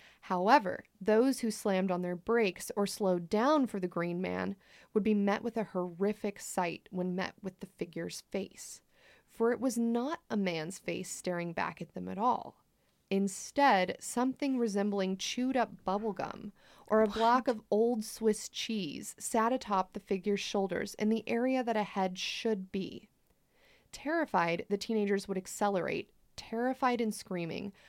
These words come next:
Speaker 1: away from the ghastly visage of what became known as the Green Man of Pennsylvania, or Charlie No Face.
Speaker 2: Wha- <laughs>
Speaker 1: That, those are the two nicknames.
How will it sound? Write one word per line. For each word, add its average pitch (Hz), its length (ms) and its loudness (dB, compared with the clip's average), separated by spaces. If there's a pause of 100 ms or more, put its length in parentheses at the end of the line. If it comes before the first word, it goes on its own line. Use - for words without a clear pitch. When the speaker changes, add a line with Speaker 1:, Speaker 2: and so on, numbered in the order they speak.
(160)
Speaker 1:
away 208 440 2
from 240 220 -2
the 226 60 0
ghastly 196 480 -2
visage 185 600 -6
of 196 180 -4
what 202 240 -2
became 285 460 -2
known 165 400 -2
as 185 140 -2
the - 100 -6
Green 208 600 -2
Man 175 300 0
of - 240 -4
Pennsylvania, 175 880 -2 (300)
or 214 500 6 (100)
Charlie 175 460 2
No 202 260 2
Face. - 600 -8 (480)
Speaker 2:
Wha- 202 340 8 (260)
<laughs> - 260 -16
Speaker 1:
That, 208 380 10
those 202 200 6
are 202 40 0
the 214 80 4
two 254 260 2
nicknames. - 680 -2